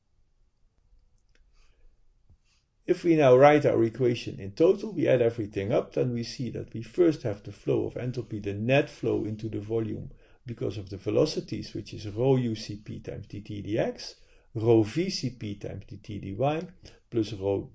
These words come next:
W C P times d T d z, and it equals what is, uh, entering by conduction, that is lambda times this diffusive term, the second derivative of t with respect to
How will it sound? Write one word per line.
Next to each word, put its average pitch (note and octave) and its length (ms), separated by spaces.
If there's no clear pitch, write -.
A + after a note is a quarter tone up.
W D#3 400
C C3 220
P A2 280
times G2 280
d G2 140
T G2 220
d F#2+ 200
z, G#2+ 320
and A2+ 140
it G#2+ 100
equals G#3+ 560
what A2+ 160
is, G#2 240
uh, F#2+ 60
entering A2+ 500
by F#2+ 160
conduction, B2+ 640
that A2+ 160
is G2+ 160
lambda A#2+ 440
times A2+ 520
this A2+ 420
diffusive C#3+ 680
term, A2+ 460
the G#2 140
second B2 460
derivative A2 580
of G2+ 200
t F3 200
with A2+ 180
respect G2 360
to - 120